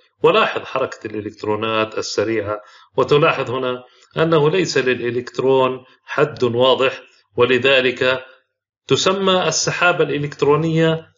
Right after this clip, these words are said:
لكثافة تواجد الإلكترون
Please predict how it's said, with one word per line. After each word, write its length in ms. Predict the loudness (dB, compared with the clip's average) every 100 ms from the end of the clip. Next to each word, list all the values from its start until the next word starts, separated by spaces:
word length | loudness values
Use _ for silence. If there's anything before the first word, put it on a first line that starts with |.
| _
لكثافة 1400 | 0 2 2 0 -6 _ _ _ -4 0 2 2 0 -4 -8 -20 -20 _ _ _ 0
تواجد 560 | 4 4 4 0 -6 -8 -8
الإلكترون 720 | -6 -6 -8 -4 0 0 -2